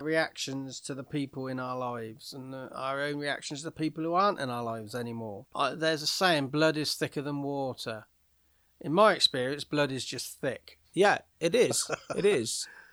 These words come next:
Speaker 1: You
Speaker 2: But
Speaker 1: know.
Speaker 2: you know that, yeah, they don't wanna get, don't wanna get too much into sort of,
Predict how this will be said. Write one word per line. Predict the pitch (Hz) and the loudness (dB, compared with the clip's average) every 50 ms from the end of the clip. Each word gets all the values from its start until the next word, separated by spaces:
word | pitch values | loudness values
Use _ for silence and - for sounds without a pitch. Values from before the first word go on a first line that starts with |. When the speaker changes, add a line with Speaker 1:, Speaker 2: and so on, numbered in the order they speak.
| _ _ _ _ _ | _ _ _ _ _
Speaker 1:
You | _ - | _ 4
Speaker 2:
But | - 190 180 | 4 6 6
Speaker 1:
know. | 139 | 8
Speaker 2:
you | 131 196 196 | 6 6 8
know | 196 185 175 | 8 6 8
that, | 175 180 175 - - _ _ _ _ _ _ | 8 8 6 6 2 _ _ _ _ _ _
yeah, | - 170 185 180 | 0 2 4 4
they | 180 | 4
don't | 190 330 330 | 2 -2 -4
wanna | 285 | -4
get, | 233 - 185 156 | 2 2 2 2
don't | - 214 220 | 4 0 2
wanna | 226 196 | 2 4
get | 180 175 - | 4 2 2
too | - - 185 170 | 2 -2 0 0
much | 156 - - - | 0 -2 -2 -4
into | 151 143 - - | -4 -4 -4 -2
sort | - 160 - | -2 -2 -2
of, | 127 | -4